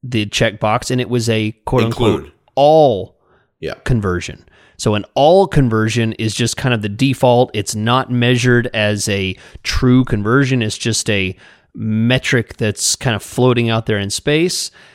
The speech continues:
Speaker 1: And before, a conversion was a true metric that counted as a purchase, a sale, uh, you know, a lead or something like that, something of value. So it's a little confusing. I do applaud that we have now replaced those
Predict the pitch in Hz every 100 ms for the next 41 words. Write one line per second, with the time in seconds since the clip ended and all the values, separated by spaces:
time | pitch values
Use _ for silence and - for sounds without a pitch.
0 | _ _ - 120 117 117 117 120 113 190
1 | 151 139 120 120 - 120 110 101 - 190
2 | 190 120 95 90 107 160 160 _ _ -
3 | 113 113 127 123 - 202 196 120 92 110
4 | 101 - 92 - 107 - - 160 175 117
5 | 92 - 107 101 104 101 92 - 123 -
6 | 95 - - 123 107 101 92 69 92 90
7 | - - _ - 95 101 113 107 95 104
8 | 101 95 92 95 101 - 110 101 92 90
9 | 92 90 87 90 - - 92 - - -
10 | 107 107 156 208 226 196 165 123 127 160
11 | - _ _ _ _ - 117 110 113 127
12 | 170 - 160 135 139 123 107 101 110 98
13 | 95 147 - 143 131 - 127 190 - -